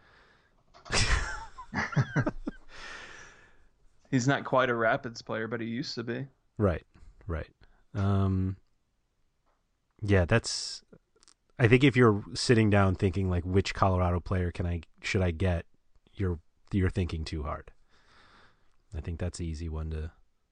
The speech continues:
Speaker 1: to avoid, even though they're probably the cheapest group.
Speaker 2: Right.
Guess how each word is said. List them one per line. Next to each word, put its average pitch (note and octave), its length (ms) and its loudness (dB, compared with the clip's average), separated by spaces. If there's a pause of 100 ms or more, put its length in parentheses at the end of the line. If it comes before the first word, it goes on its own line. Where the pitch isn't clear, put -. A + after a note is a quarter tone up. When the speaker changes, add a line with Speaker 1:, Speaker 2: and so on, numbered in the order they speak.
(140)
Speaker 1:
to F#2+ 140 2
avoid, E2+ 320 0
even G2 200 4
though F2+ 240 4
they're F#2 140 2
probably F#2+ 400 4
the E2+ 120 0
cheapest - 640 -4
group. G2 320 2 (1120)
Speaker 2:
Right. G#2 260 -12